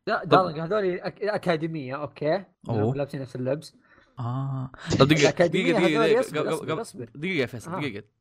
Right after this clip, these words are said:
Speaker 2: عطني دقيقة.
Speaker 1: لا توضح، لا توضح، عارف شو بتقول، لا توضح. لا،
Speaker 2: وشو؟
Speaker 1: هي كذا القصة. إيش
Speaker 2: ما،
Speaker 1: بتقول؟
Speaker 2: ماني موضح لك أنت، أخر عني.
Speaker 1: إيه، بتقول ناس القصة من كيسي، لا، مو من كيسي.
Speaker 2: لا، مو، مو من كيسك. ال-،
Speaker 1: آه.
Speaker 2: <laughs> هالحلقة كلها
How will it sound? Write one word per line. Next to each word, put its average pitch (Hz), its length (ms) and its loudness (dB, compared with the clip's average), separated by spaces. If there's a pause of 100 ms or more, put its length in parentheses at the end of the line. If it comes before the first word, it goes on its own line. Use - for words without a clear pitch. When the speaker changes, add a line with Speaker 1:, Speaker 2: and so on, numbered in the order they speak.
(120)
Speaker 2:
عطني 113 340 -10
دقيقة. 135 140 -6
Speaker 1:
لا 233 80 6
توضح، 214 360 -2
لا 208 60 -4
توضح، 165 260 -6
عارف 220 220 0
شو 165 60 -20
بتقول، 143 300 -14
لا 185 60 -10
توضح. 135 400 -12 (100)
لا، 143 80 -6
Speaker 2:
وشو؟ 156 260 0
Speaker 1:
هي 110 60 -2
كذا 120 120 -10 (400)
القصة. - 320 -18 (340)
إيش - 100 -20
Speaker 2:
ما، 156 120 4
Speaker 1:
بتقول؟ 185 160 2
Speaker 2:
ماني 180 180 0
موضح 165 400 -2
لك 170 220 -4
أنت، 151 280 -4
أخر - 380 -6
عني. 143 400 -4 (480)
Speaker 1:
إيه، 170 100 0
بتقول 190 500 0
ناس 220 220 -2
القصة 185 320 -6
من 147 180 -8
كيسي، 175 380 -6
لا، 160 260 -4
مو 170 120 -6
من 151 160 -8
كيسي. 160 120 -4
Speaker 2:
لا، 170 140 2
مو، 208 180 0
مو 202 260 -2
من 202 80 0
كيسك. - 560 -4 (460)
ال-، 90 140 -10 (320)
Speaker 1:
آه. 139 140 -2
Speaker 2:
<laughs> - 1600 -20
هالحلقة 160 520 0
كلها 185 560 -2